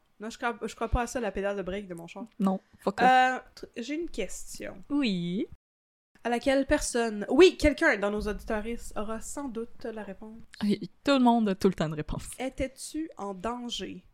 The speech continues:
Speaker 1: Dans le sens de, y es-tu déjà arrivé quelque chose à un lieutenant-gouverneur ou une lieutenante-gouverneur ?
Speaker 2: Non.
Speaker 1: Ben, ben, c'est, euh, euh, euh.
Speaker 2: Et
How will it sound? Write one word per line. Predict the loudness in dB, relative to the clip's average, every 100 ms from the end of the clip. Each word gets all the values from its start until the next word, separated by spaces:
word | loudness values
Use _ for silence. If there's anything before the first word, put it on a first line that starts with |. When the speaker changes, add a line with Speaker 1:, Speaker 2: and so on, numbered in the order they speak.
| -10
Speaker 1:
Dans | -6 -4
le | -2
sens | -2 -2 -2 -4 -10
de, | -8 -6 -6 -10
y | -10
es-tu | -10 -6 -8 -6
déjà | -4 -4 -2 -4 -2
arrivé | -4 -2 -6 -6
quelque | -6 -6 0
chose | 2 2 -2 -8 -14 -6
à | -2 0 0
un | -2
lieutenant-gouverneur | -2 -2 -2 -4 -2 -2 -2 -6 -4 0 0 0 -2 0 0 0
ou | -2
une | -4 -6
lieutenante-gouverneur ? | -6 -2 0 0 -2 -4 -4 -4 -4 -4 -4 -4 -6 -6 -6 -6 -12 _ -4
Speaker 2:
Non. | 6 8 8 2 _
Speaker 1:
Ben, | 0 4 4 4
ben, | 4 2
c'est, | 2
euh, | 6 6 6 -4
euh, | -4 -4 -4 -6 -4
euh. | -4 -6 -10 _ _
Speaker 2:
Et | 8 8 6